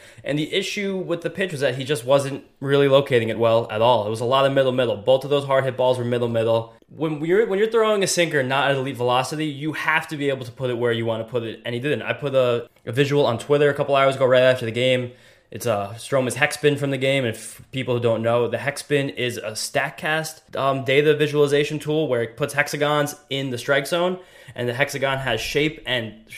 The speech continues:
like, gen-, from blue to red and size, big to small, about how often pitches are being thrown there. And his biggest hexagon the entire game, dark red, was literally down the middle.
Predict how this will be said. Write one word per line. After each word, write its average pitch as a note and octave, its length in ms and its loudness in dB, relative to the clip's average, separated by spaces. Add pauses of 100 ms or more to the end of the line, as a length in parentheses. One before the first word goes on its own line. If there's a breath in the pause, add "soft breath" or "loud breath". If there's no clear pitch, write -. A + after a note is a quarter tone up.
like, A2+ 200 -4
gen-, C#3 280 -2
from A2+ 160 -10
blue C#3 240 0
to D3 120 -6
red B2+ 340 2 (100)
and A2+ 220 -10
size, C3+ 540 -2
big C3+ 240 -8
to B2+ 100 -10
small, C3 340 0
about A#2 160 -6
how C3 220 -2
often C3 280 -4
pitches B2+ 220 -10
are A#2+ 40 -10
being B2 200 -6
thrown B2+ 260 -4
there. D#3+ 260 -4 (300 loud breath)
And B2 120 -6
his B2 120 -6
biggest D3+ 360 2
hexagon D3 460 0
the C3+ 60 -2
entire C3 380 0
game, B2+ 320 0
dark C3 280 4
red, B2+ 200 2
was A2 140 -6
literally D#3+ 640 2 (260 loud breath)
down C3+ 460 4
the B2 240 6
middle. A2 380 -2